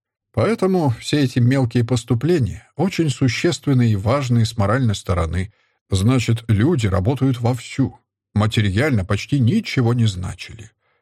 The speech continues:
А работали люди действительно хорошо.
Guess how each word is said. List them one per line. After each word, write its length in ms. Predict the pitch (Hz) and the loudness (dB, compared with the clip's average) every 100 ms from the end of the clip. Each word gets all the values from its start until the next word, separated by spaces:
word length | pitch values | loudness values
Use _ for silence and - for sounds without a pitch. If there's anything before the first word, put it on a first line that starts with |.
| _ | _
А 100 | - | -2
работали 480 | 113 131 247 233 226 | 0 0 0 0 0
люди 280 | 160 190 190 | 0 0 0
действительно 640 | 143 135 - 147 185 190 | 0 0 0 -2 0 -4
хорошо. 500 | 143 160 147 - 180 | -2 -2 -2 -6 -10